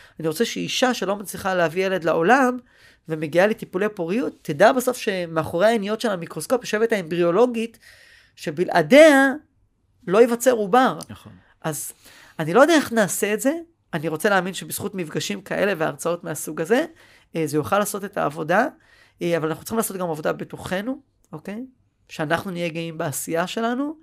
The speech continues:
Speaker 1: שלא נדע רק להגיד כל הזמן, "אנחנו עושים את העבודה בצורה מצוינת, אנחנו לא שופטים", אנחנו, אלא, כן, נדע לדרוש את מה שמגיע לנו, ונבין שמערכת הבריאות לא יכולה לזוז בלעדינו. פשוט לא יכולה לזוז.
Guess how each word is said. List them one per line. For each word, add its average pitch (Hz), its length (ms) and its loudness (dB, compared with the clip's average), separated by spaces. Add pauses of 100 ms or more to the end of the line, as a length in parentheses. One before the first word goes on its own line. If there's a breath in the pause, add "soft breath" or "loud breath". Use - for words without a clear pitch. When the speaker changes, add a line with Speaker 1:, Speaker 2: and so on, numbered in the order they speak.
(480 soft breath)
Speaker 1:
שלא 170 300 0
נדע 214 220 2
רק 208 180 0
להגיד 180 260 -4
כל 185 140 -2
הזמן, 175 360 -2
"אנחנו 160 240 -6
עושים 165 200 -8
את - 80 -8
העבודה 170 280 -4
בצורה 170 360 -8
מצוינת, 175 680 -4
אנחנו 156 260 -8
לא 165 100 -2
שופטים", 185 560 -8
אנחנו, 175 180 -6
אלא, 175 160 -2 (220)
כן, 330 140 -6 (460)
נדע 233 260 0 (120)
לדרוש 254 340 -2
את 226 80 -10
מה 214 140 -4
שמגיע 185 480 -4
לנו, 170 340 -2 (400 loud breath)
ונבין 185 260 2
שמערכת 240 420 2
הבריאות 226 300 0
לא 233 120 6
יכולה 254 360 4
לזוז 214 240 -2
בלעדינו. 202 460 -6 (400)
פשוט 254 180 -8
לא 277 60 -2
יכולה 269 240 0
לזוז. 240 300 -4